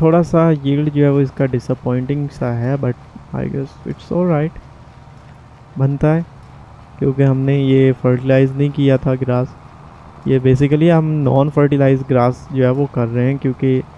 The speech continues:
ये seventy percent yield bonus ही था इसका। दूसरे level की जो fertilization है वो हमने नहीं करी थी इस, इस, इस वाले grass की। अब लेकिन जब हम इसको move करेंगे ना तब इसकी हो जाएगी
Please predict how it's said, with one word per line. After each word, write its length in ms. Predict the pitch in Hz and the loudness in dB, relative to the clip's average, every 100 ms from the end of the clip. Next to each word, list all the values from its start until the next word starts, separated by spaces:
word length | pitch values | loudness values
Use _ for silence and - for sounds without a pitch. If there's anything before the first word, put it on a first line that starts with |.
| - - - - | -20 -20 -16 -4
ये 240 | 139 139 | 2 4
seventy 420 | - 135 135 139 | 4 2 2 0
percent 380 | 143 139 127 135 | 0 0 -2 -4
yield 240 | 131 123 123 | -2 -4 -2
bonus 340 | 127 127 123 | -2 -2 -4
ही 60 | 123 | -4
था 80 | - | 0
इसका। 360 | 127 127 - 120 - - - - | 0 -2 -6 -8 -8 -18 -10 0
दूसरे 380 | 135 143 143 | 0 2 2
level 360 | 139 131 127 131 | 2 2 0 -2
की 140 | - 135 | -2 -2
जो 100 | 131 | 0
fertilization 720 | 127 123 123 123 123 120 131 | 0 -2 0 0 -2 -4 -4
है 60 | |
वो 140 | 135 131 | -4 -4
हमने 220 | 120 123 | -2 -2
नहीं 300 | 120 117 123 | -4 -4 -6
करी 260 | 123 120 113 | -6 -6 -6
थी 140 | 120 | -8
इस, 180 | 113 - - - | -10 -12 -16 -14
इस, 160 | 127 - - | -14 -14 -8
इस 340 | 127 - 123 123 | -6 -4 -6 -4
वाले 240 | 120 120 | -4 -4
grass 320 | 123 123 123 - | -4 -6 -10 -12
की। 80 | - - - - - - - - - - - - - - - - - | -16 -18 -20 -20 -20 -20 -20 -20 -20 -20 -20 -20 -20 -20 -20 -20 -4
अब 180 | 139 143 | 0 2
लेकिन 440 | 160 160 151 160 151 | 4 4 2 0 2
जब 200 | 147 143 | 0 2
हम 280 | 143 139 135 | 0 -2 -4
इसको 260 | 131 - | -6 -4
move 240 | 135 131 131 | -2 -2 -2
करेंगे 320 | - 127 127 135 | -2 -2 -2 -2
ना 120 | 151 | -2
तब 280 | - 127 127 | -2 -4 -4
इसकी 260 | - 135 | -8 -6
हो 180 | 123 117 | -4 -2
जाएगी 400 | 117 120 123 - | -2 -4 -6 -10